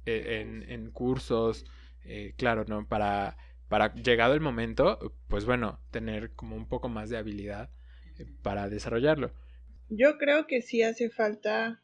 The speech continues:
Speaker 2: hablar más de estos temas y decir realmente qué es lo que sucede.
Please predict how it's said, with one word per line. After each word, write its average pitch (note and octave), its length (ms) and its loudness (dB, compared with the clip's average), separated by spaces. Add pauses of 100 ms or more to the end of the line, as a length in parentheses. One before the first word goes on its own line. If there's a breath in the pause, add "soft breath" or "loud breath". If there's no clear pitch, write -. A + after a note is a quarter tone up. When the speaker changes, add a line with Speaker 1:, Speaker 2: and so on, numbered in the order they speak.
Speaker 2:
hablar G#3 420 6
más A3 280 6
de A3 80 6
estos G3+ 260 -2
temas G#3 420 0 (280)
y A3+ 80 0
decir A3+ 320 8
realmente B3+ 680 8
qué A3 120 6
es A3 80 6
lo A#3 160 6
que A3+ 100 4
sucede. G3 680 0